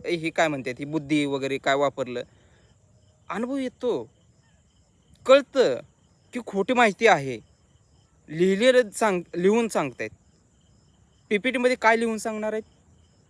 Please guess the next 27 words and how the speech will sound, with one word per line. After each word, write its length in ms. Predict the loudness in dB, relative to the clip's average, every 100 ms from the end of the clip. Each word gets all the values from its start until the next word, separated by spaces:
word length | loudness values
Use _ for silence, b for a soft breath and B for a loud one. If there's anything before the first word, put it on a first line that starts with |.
| _ _ -14
फेक 360 | 4 6 6
जीआरसुद्धा 680 | 4 -4 2 4 4 2 4
बनवतायत. 420 | 6 4 0 -2 -2 _ -20 _ _ _ _ _ _ _ _ _ _ _ _ _ _ _ _ _ -2
जीआर 240 | 4 6
कसा 260 | 4 0 0
असते? 220 | 2 0 0 _ _ _ _ _ 0
शासनाचा 420 | 0 2 2 6
लोगो 220 | 6 6
असतो. 340 | 4 2 -8 -8 _ _ _ _
त्याचबरोबर 640 | 0 0 2 4 4 4 2
जीआर 480 | -4 0 4 4 2
जो 180 | 0
पब्लिश 400 | 2 2 0 -2
झाला 240 | -2 0 0
आहे, 220 | 0 -2
त्या 260 | 0 0 0
जीआर 360 | -2 0 0
पब्लिशचा 540 | 0 -6 -4 -6 -2 0
जो 220 | 0 0 b b b -2
पब्लिश 320 | 0 0 0
नंबर 320 | 0 4 6
असतो, 240 | 6 2 -10
तो 340 | _ -2 -2
सुद्धा 240 | -2 -2
पब्लिश 340 | 2 2 0 -2
नंबर 220 | -2 0
असतो. 400 | 0 -2 -4 -4